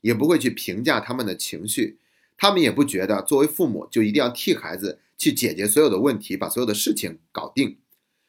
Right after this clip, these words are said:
当孩子的行为出格时，他也会提醒孩子的界限在哪儿，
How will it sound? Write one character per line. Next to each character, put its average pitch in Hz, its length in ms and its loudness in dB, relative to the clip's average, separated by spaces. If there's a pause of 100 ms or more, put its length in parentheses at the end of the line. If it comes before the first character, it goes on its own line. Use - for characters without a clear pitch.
(200)
当 214 160 4
孩 156 160 4
子 165 100 8
的 151 60 8
行 139 180 2
为 135 80 -2
出 139 180 -2
格 104 160 2
时， 92 360 -6
他 - 100 -2
也 107 80 0
会 104 140 -2
提 127 180 -6
醒 107 160 -6
孩 85 180 -10
子 101 80 -10
的 98 80 -4
界 110 300 0
限 98 180 -6
在 87 180 -6
哪 82 120 -12
儿， - 140 -16